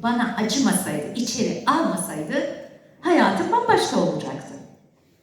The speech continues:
İçeri giriyor, büyükelçinin karşısına çıkıyor. Diyor ki, "İngilizce mi, Fransızca mı, Almanca mı, Macarca mı konuşmamı istersiniz?" Büyükelçi de Behiç Erkin. Böyle,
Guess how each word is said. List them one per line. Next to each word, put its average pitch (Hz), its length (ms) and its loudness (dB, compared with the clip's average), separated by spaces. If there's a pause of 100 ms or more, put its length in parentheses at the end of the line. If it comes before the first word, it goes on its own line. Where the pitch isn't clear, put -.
(320)
İçeri 165 340 -2
giriyor, 160 400 -2
büyükelçinin 190 920 0 (320)
karşısına 180 460 2
çıkıyor. - 440 2
Diyor 208 160 6
ki, 214 480 0 (460)
"İngilizce 247 500 0
mi, 214 80 2
Fransızca 226 520 -2
mı, 233 100 0
Almanca 254 340 0
mı, 311 120 -2
Macarca 233 380 2
mı - 180 -8
konuşmamı - 320 -10
istersiniz?" - 580 -8 (1300)
Büyükelçi 190 460 4
de 185 80 -2
Behiç 165 340 -6
Erkin. 147 380 -10 (580)
Böyle, 143 400 -12